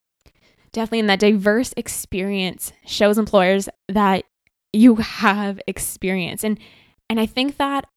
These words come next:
uh, I don't know, that concept alone, I think, has revolutionized the way that I approach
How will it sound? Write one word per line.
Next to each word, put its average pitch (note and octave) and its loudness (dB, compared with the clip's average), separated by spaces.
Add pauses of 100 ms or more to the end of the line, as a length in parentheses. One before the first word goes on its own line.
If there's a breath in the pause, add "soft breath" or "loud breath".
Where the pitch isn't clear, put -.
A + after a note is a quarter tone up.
(140)
uh, F#3+ 6
I A3+ -2
don't G#3+ 2
know, F3+ -2
that A3 -2
concept A3+ -4
alone, F#3 -2
I F3 -4
think, F#3+ -8
has F#3 -6
revolutionized F3+ -4
the F3+ -4
way F3+ 0
that F3 -4
I F3 -2
approach F3 -4